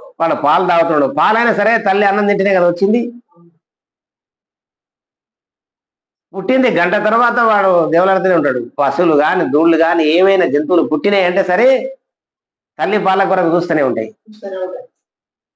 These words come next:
Speaker 1: అప్పుడే వెతుకులాడుతుంటాయి. అంటే మనసు,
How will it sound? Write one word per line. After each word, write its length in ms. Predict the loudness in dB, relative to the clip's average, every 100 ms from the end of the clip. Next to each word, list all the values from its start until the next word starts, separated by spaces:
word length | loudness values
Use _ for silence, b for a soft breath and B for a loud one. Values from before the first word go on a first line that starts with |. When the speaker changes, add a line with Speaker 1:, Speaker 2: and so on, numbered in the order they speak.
| _ _ _ _ _ _ _ _ _ -14
Speaker 1:
అప్పుడే 260 | -4 0
వెతుకులాడుతుంటాయి. 840 | 2 2 0 0 -2 0 0 -2 -6 -12 _ _ _ _ _ _ _ _ -10
అంటే 200 | -6 -2
మనసు, 880 | 0 0 2 0 2 2 2 -2